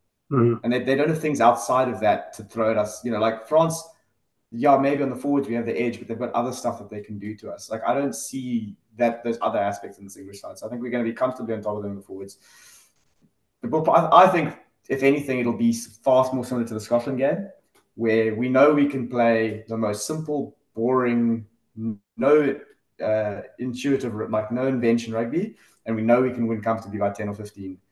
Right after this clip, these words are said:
Speaker 2: If we wanted to play properly, we could put thirty on them, but we don't need to, so we won't. You know, we'll just play the most boring, down the line, unimaginative stuff,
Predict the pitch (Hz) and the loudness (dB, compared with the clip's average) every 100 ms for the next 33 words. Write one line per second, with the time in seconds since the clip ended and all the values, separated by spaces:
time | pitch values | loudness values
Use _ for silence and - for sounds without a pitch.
0 | - 120 113 120 170 - - - 117 120 | -10 -6 0 4 4 2 -2 -2 0 -2
1 | 127 117 104 107 101 113 110 101 98 95 | 0 -4 -4 -10 -8 -6 -4 -6 -6 -10
2 | - 107 - _ _ _ _ _ _ _ | -6 -6 -8 _ _ _ _ _ _ _
3 | _ _ _ - 135 123 123 123 120 107 | _ _ _ -2 4 6 4 2 -2 -2
4 | 110 101 92 87 - 104 104 104 113 120 | -2 -2 -2 -4 -10 -6 -4 -4 -4 -4
5 | 113 - 143 127 127 117 113 107 - 113 | -4 0 4 6 4 2 0 0 -2 0
6 | 120 117 113 104 101 - _ - 110 110 | 2 2 0 -4 -8 -10 _ -2 2 2
7 | 113 107 101 104 101 95 98 _ - 107 | 2 2 2 2 -2 -6 -10 _ -8 -4
8 | 104 95 98 101 95 - - 95 - | -2 -4 -4 -10 -12 -12 -4 -4 -6